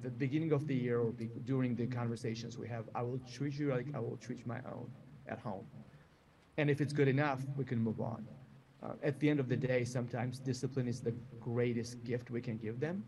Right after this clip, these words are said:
But most likely we don't have to exercise those because, uh, as I said, our kids are type A's and they're very successful what they do,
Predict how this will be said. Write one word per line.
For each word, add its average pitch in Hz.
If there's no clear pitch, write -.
But 143
most 165
likely 143
we 123
don't 117
have 135
to 120
exercise 120
those 107
because, 127
uh, 131
as 135
I 131
said, 120
our 123
kids 127
are 117
type 123
A's 113
and 117
they're 117
very 143
successful 135
what 120
they 113
do, 120